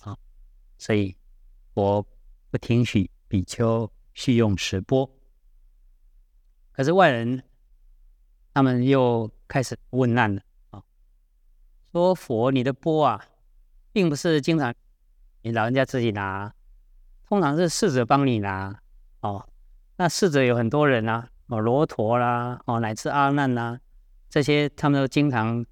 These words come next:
跟从世尊啊，哎，帮佛拿这个应量器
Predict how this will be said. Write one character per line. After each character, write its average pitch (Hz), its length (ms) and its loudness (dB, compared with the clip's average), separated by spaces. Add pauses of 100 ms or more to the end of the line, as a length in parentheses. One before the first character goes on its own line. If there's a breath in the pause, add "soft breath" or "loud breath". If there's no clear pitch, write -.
(140)
跟 135 180 -2
从 113 240 -4
世 123 240 -2
尊 127 300 0
啊， 123 180 -4 (600)
哎， 104 200 -14 (200)
帮 131 340 2
佛 110 560 -2 (880)
拿 113 200 2
这 120 60 2
个 123 80 2
应 135 180 2
量 131 240 2
器 113 320 -2